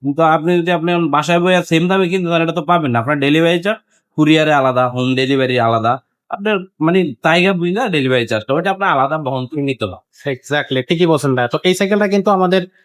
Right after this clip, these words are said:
Speaker 2: শোরুমে এসে আপনারা কিনতে পারবেন। শোরুমের অ্যাড্রেসটা একটু বলুন।
Speaker 1: শোরুমের অ্যাড্রেস হচ্ছে মিরপুর এক নাম্বার, মুক্তবাংলা শপিং কমপ্লেক্সের তৃতীয় তলা, মাইমুনা সাইকেল স্টোর, দোকান নাম্বার দুইশো সাতচল্লিশ আটচল্লিশ।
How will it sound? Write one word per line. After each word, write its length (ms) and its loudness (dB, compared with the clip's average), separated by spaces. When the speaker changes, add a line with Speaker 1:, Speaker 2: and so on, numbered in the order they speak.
Speaker 2:
শোরুমে 400 2
এসে 160 0
আপনারা 240 0
কিনতে 240 0
পারবেন। 280 2
শোরুমের 360 2
অ্যাড্রেসটা 380 0
একটু 140 -4
বলুন। 120 0
Speaker 1:
শোরুমের 240 0
অ্যাড্রেস 320 -4
হচ্ছে 200 -8
মিরপুর 380 0
এক 180 -2
নাম্বার, 340 0
মুক্তবাংলা 520 2
শপিং 340 -2
কমপ্লেক্সের 520 -2
তৃতীয় 280 -2
তলা, 220 0
মাইমুনা 420 0
সাইকেল 320 -4
স্টোর, 260 -6
দোকান 240 0
নাম্বার 280 0
দুইশো 200 -2
সাতচল্লিশ 520 -4
আটচল্লিশ। 420 -4